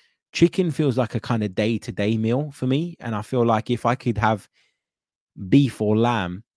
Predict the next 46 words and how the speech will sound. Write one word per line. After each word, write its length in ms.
that 200
is 140
a 40
bit 220
more 220
special. 580
And 200
Sunday's 500
supposed 380
to 40
be 140
a 60
special 340
day, 340
so 220
I'd 140
probably 480
put 180
chicken 340
at 80
the 80
bottom 280
of 60
that 180
pile. 200
Yeah, 220
I 60
do 180
like 300
chicken 320
on, 120
like, 200
a 40
day-to-day 600
basis. 520
I 120
eat 140
quite 280
a 20
lot 160
of 140
it, 120
but, 240
um, 420
it 160
wouldn't, 380